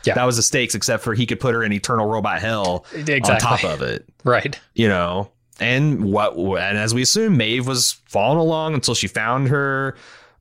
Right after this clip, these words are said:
Speaker 2: place where she could rebel, and she did. So I, to me, I, I, I don't understand that criticism. Uh, Bernard did nothing, uh, except for him being a wanted,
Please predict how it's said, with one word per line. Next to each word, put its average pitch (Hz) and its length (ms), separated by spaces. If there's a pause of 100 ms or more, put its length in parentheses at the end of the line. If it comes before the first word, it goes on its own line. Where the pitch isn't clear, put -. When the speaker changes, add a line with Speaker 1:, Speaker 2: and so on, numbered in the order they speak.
(720)
Speaker 2:
place 135 340
where 127 60
she 135 180
could 131 120
rebel, 123 440
and 127 100
she - 100
did. 135 440
So 90 640
I, 98 140
to 104 180
me, 135 240
I, 110 300
I, 110 180
I 117 60
don't 107 320
understand 98 420
that 87 140
criticism. 82 640 (500)
Uh, 98 920 (240)
Bernard 139 400
did 143 140
nothing, 127 680
uh, 101 220
except 113 280
for 113 120
him 110 420
being 110 300
a 98 60
wanted, 110 580